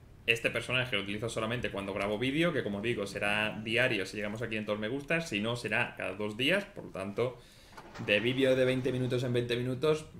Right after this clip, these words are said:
va para largo. Y luego el tema del otro personaje que será en directos, que ahí sí que es verdad que iremos un poquitín más rápido, pero todos los directos no van a ser del reto de Iron Man, evidentemente, ¿vale? Entonces, pues bueno,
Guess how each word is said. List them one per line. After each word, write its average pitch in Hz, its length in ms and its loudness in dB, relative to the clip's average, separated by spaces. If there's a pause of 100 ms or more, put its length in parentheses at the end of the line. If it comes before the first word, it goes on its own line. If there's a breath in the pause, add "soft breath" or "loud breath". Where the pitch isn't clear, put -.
(180)
va 147 180 6
para 135 180 0
largo. 151 420 0 (440 loud breath)
Y 139 180 4
luego 131 340 6
el 143 120 4
tema 135 260 4
del 131 180 4
otro 127 180 4
personaje 131 440 -2
que 139 100 -4
será 117 160 0
en 123 80 2
directos, 123 480 0
que 107 100 -2
ahí 113 140 2
sí 120 280 -6
que 123 180 0
es 120 120 0
verdad 123 460 -2
que 98 80 -2
iremos 101 360 -2
un 117 80 -8
poquitín 123 600 -6
más 120 240 0
rápido, 165 480 0 (600)
pero 123 240 6
todos 98 200 -2
los 98 160 -2
directos 98 380 -4
no 104 140 -6
van 92 100 -6
a 92 60 -10
ser 95 220 -8
del 92 180 -10
reto 92 260 -10
de 107 220 2
Iron 92 180 0
Man, 85 140 -10 (160)
evidentemente, 98 760 -6
¿vale? 101 240 -10 (520 loud breath)
Entonces, 101 560 -2
pues 101 180 -6
bueno, 110 220 0